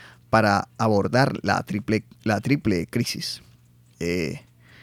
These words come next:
esto incluye en el marco mundial de la biodiversidad post dos mil veinte, que se adoptará en mayo por el, por el cop quince y será crucial para frenar la crisis de extinción de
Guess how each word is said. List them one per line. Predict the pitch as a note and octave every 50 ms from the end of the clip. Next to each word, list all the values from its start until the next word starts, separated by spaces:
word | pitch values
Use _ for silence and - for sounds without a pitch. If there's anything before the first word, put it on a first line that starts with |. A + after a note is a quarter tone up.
| - - - - - - - - - -
esto | - A2 G#2+ - - A#2 A#2+
incluye | A#2+ A#2 G#2+ - A2 A2 A2 A2+ A#2 A#2+ A#2+ A#2 A#2
en | A2+ A2
el | G#2+
marco | G#2+ G2 G#2 A#2+ - A#2+
mundial | A#2+ A2+ G#2+ G#2+ F2 F2+ F#2+ G2+
de | G#2+ A2+ G#2+ G#2
la | G2+ F#2+ F2+
biodiversidad | F#2 G2 G2+ G2 G2+ G2+ F#2+ F#2 F#2 - - G#2 F#2+ F2+ F2+ F#2+ G2+ - - - - -
post | - A2+ - - A#2
dos | A2+ A2 A#2+
mil | G#2+ G#2+ A2+
veinte, | A2+ A#2 A#2 A2+ G#2 - C#3 D3 C#3+ - - - - - - - - -
que | - C3
se | B2+ - C#3+
adoptará | C3+ C3+ - - C3+ B2 B2 B2+
en | C3 B2+
mayo | A#2 G#2 G2 G#2+ A2 B2 B2 - -
por | - A2+ G2+ G2
el, | F#2 F2 E2 D2+ E2 - - _ _ _ _ _ _ _ _ _ - - - - _ - - - _ _ _ _ _ - _ _ _ _ _ _ - _ - _ _ - - - - - -
por | - A#2+ A2+ A2+
el | A2+ G#2+ -
cop | B2 C3 - - - -
quince | - D#3 F3 D3+ - - - C3+ - _ _ _
y | - C#3+
será | - D#3+ C#3+ C3+ C3
crucial | - - C3+ C3+ - A#2+ A2+ A2+ -
para | - A#2 A#2+ A#2+
frenar | - G#2 G2+ G2 G2 F#2 - - - - - - - - -
la | - G#2 G#2
crisis | G2+ - - G#2+ A2+ A#2 - - A#2 -
de | - A#2 - -
extinción | - - - - - G#2+ G#2+ A2 - - A2 A2 A#2 A#2
de | A#2 A#2+ -